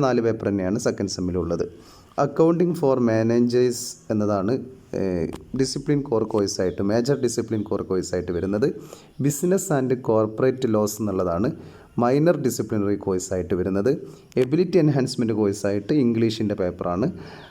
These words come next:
ഏഹ്, Reading and Writing English എന്ന് പറയുന്ന ഇംഗ്ലീഷിൻ്റെ ലാംഗ്വേജ് പേപ്പറാണ് വരുന്നത്. പിന്നെ മൾട്ടി ഡിസിപ്ലിനറി കോഴ്സിലും, ഏഹ്, മൂന്നെണ്ണം ഉണ്ട്. അതിലേതാണോ വിദ്യാർത്ഥികൾക്ക് താല്പര്യമുള്ളത് അത് തിരഞ്ഞെടുക്കാവുന്നതാണ്. Criminology,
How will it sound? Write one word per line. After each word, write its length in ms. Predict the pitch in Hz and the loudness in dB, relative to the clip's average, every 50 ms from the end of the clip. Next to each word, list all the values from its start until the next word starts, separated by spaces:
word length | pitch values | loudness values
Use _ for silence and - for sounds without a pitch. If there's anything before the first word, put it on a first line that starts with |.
| - - - 110 | -10 -6 -2 0
ഏഹ്, 160 | 107 101 101 101 | 0 0 2 2
Reading 320 | 113 131 139 135 131 107 98 92 | 4 4 4 4 4 2 2 2
and 140 | 98 98 113 113 | 2 2 2 2
Writing 360 | 104 92 92 95 117 101 98 95 | 2 2 0 0 -2 -2 0 0
English 300 | 92 90 95 92 92 - 90 | -2 0 0 -2 -2 -4 -4
എന്ന് 120 | 87 87 85 | -4 -2 -2
പറയുന്ന 280 | 87 95 92 110 143 151 - - 120 113 | -2 -2 -2 -2 -2 -4 -4 -2 -2 0
ഇംഗ്ലീഷിൻ്റെ 600 | 110 117 123 151 151 143 - - - 110 107 117 110 | 0 2 2 2 2 2 2 0 0 0 0 0 0
ലാംഗ്വേജ് 360 | 98 85 87 85 90 90 - - | 0 0 0 0 -2 -2 -2 -4
പേപ്പറാണ് 360 | 92 87 90 - 87 92 117 139 | -4 -4 -2 -2 -2 0 2 2
വരുന്നത്. 280 | 143 120 113 117 123 170 233 - - - - - - - - - - | 2 2 2 2 0 0 -2 -2 -10 -16 -18 -20 -20 -20 -10 -4 0
പിന്നെ 160 | 180 180 180 170 | 2 2 4 4
മൾട്ടി 260 | 156 147 147 156 160 147 147 | 4 2 4 2 2 4 4
ഡിസിപ്ലിനറി 440 | 147 - 151 127 139 139 135 139 131 123 | 2 0 0 0 2 4 4 4 4 4
കോഴ്സിലും, 460 | 127 117 113 113 - 127 123 139 151 - - - - - - - 110 | 4 4 4 2 0 0 2 2 0 0 -4 -10 -18 -12 -4 -2 0
ഏഹ്, 220 | 110 104 101 110 - 120 120 | 0 0 0 -2 -2 0 2
മൂന്നെണ്ണം 380 | 120 120 127 127 131 123 107 98 | 2 4 4 2 2 2 2 0
ഉണ്ട്. 160 | 98 90 - - - - - - - 110 | 0 0 0 -2 -2 -6 -8 -4 -4 -2
അതിലേതാണോ 540 | 104 104 110 110 107 104 107 113 117 123 135 135 | 0 0 2 2 2 2 2 2 2 4 2 2
വിദ്യാർത്ഥികൾക്ക് 540 | 123 127 127 113 110 - 127 113 110 110 107 110 104 | 0 0 -2 -2 0 0 0 0 0 0 0 0 0
താല്പര്യമുള്ളത് 500 | 98 98 - 101 95 90 98 104 127 147 123 | -2 0 0 -2 0 0 0 2 2 2 2
അത് 80 | 120 - - | 2 0 0
തിരഞ്ഞെടുക്കാവുന്നതാണ്. 800 | 92 87 95 92 92 87 90 87 87 87 82 78 87 85 98 - 175 - - - - - - - - - | -2 -2 -2 -4 -2 -2 -2 -2 -2 -2 -2 -2 -2 0 0 -2 -2 -6 -12 -18 -18 -20 -20 -10 -4 -2
Criminology, 680 | 107 107 110 110 113 113 113 117 117 117 120 143 180 | 0 2 2 2 2 2 4 2 2 2 0 0 0